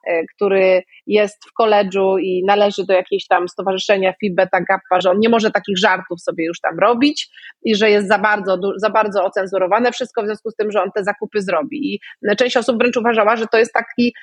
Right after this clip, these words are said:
zakup trochę sentymentalny, że go stać na to, żeby odkupić sobie taką wersję, jaka mu się podobała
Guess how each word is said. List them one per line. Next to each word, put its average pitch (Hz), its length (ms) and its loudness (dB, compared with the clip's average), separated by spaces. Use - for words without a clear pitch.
zakup 220 320 0
trochę 240 180 0
sentymentalny, 262 840 0
że 190 120 -6
go 208 100 -6
stać 262 280 -2
na 240 140 -2
to, 254 120 0
żeby 226 220 -6
odkupić 247 500 -8
sobie 226 260 -2
taką 247 320 0
wersję, 247 300 0
jaka 240 200 0
mu 220 100 -6
się 233 100 -6
podobała 190 460 0